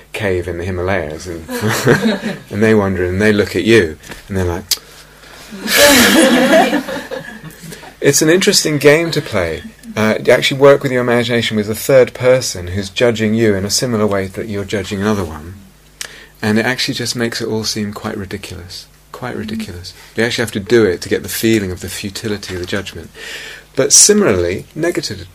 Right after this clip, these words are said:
Speaker 1: negatively, if you, if you're the less than, you're less than, you see this other person, they're sitting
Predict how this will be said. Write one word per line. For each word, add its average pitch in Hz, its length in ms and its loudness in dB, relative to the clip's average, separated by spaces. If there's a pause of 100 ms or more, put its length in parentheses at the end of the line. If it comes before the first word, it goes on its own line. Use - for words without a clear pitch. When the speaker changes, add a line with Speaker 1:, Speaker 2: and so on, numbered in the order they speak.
(120)
Speaker 1:
negatively, 95 800 -10
if 92 180 -10
you, 113 160 0
if 101 240 -6
you're 107 140 0
the 104 120 -2
less 107 300 -2
than, 80 280 -12 (920)
you're 120 220 0
less 117 240 2
than, 95 120 -2
you 104 100 -2
see 113 160 0
this 104 160 -4
other 107 160 0
person, 92 320 -6
they're 92 80 -6
sitting 90 380 -2